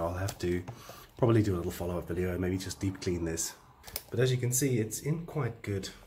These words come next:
condition. Not too bad, not too sad. One thing I can see over here is, like, you've got some sharp edges, which, uh, personally I would like to s-, <laughs>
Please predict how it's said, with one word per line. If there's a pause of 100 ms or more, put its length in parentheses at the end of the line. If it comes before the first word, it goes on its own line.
(360)
condition. (160)
Not
too
bad,
not
too
sad. (320)
One
thing
I
can
see
over
here (180)
is,
like,
you've
got
some
sharp
edges, (400)
which, (340)
uh, (180)
personally
I
would
like
to
s-, (220)
<laughs>